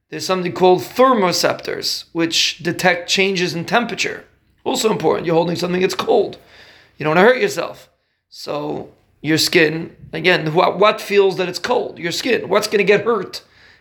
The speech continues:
if it's cold or hot? Your skin also, but your flesh will also get hurt. So it's not just the skin that benefits from it. But the skin is really where the impulses are. That's really where the,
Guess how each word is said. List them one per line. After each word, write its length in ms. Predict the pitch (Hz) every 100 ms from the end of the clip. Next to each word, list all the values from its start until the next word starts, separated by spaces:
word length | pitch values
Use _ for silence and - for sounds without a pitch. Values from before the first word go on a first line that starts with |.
| _
if 160 | 123 127
it's 140 | 160
cold 320 | - 175 165
or 80 | 156
hot? 320 | 151 156 - -
Your 100 | 165
skin 220 | 160 196
also, 260 | 220 247 170
but 160 | 156
your 100 | -
flesh 380 | 156 180 233 -
will 140 | 180 190
also 240 | 240 -
get 120 | 185
hurt. 220 | - 117 - _ _ _ _ _
So 120 | -
it's 120 | 156
not 120 | 190
just 220 | 185 180 175
the 60 |
skin 300 | 156 - 220
that 120 | 165
benefits 420 | 151 269 214 160 -
from 200 | - -
it. 160 | - _ _ _ _ _
But 160 | 156
the 100 | 170
skin 500 | 165 - 285 247 208
is 320 | 196 180 170
really 340 | 160 196 208 196
where 240 | 185 196
the 140 | 175 190
impulses 560 | 240 190 156 - 131
are. 200 | - -
That's 220 | - 170
really 180 | 180 175
where 240 | 170 170 165
the, 380 | 165 156 156